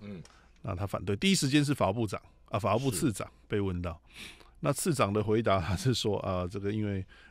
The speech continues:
Speaker 2: 呃，两公约禁止。我觉得他就给了一个非常短的答复啦，
Speaker 1: 嗯哼。
Speaker 2: 这是非常，非常典型法律人的回答方式，
Speaker 1: 是。
Speaker 2: 我觉得是有点提油救火。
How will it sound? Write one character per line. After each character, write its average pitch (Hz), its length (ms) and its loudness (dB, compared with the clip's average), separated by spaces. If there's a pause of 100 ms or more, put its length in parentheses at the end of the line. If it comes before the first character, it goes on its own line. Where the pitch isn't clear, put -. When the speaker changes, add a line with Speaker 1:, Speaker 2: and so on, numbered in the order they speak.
Speaker 2:
呃， 90 260 -4 (280)
两 98 180 -2
公 107 120 0
约 110 120 2
禁 104 240 -2
止。 - 180 -10 (480)
我 104 120 -6
觉 123 80 2
得 123 40 6
他 156 100 6
就 151 100 2
给 104 140 -2
了 107 120 4
一 131 40 0
个 131 100 0
非 - 280 2
常 123 180 2
短 87 180 -2
的 92 100 -6
答 92 240 -4
复 113 220 -2
啦， 87 80 0
Speaker 1:
嗯 - 20 -4
哼。 104 60 -4
Speaker 2:
这 165 80 0
是 160 120 2
非 160 220 2
常， 101 220 0
非 123 120 -2
常 107 160 0
典 95 220 -4
型 92 240 -6
法 - 240 -4
律 127 160 4
人 90 300 -2
的 92 240 -2
回 107 160 0
答 98 180 2
方 98 180 -2
式， 107 140 -4
Speaker 1:
是。 110 80 -2
Speaker 2:
我 104 100 2
觉 127 140 4
得 127 80 8
是 - 160 -2
有 101 140 2
点 98 160 0
提 104 160 -4
油 92 180 0
救 92 180 -2
火。 - 220 -10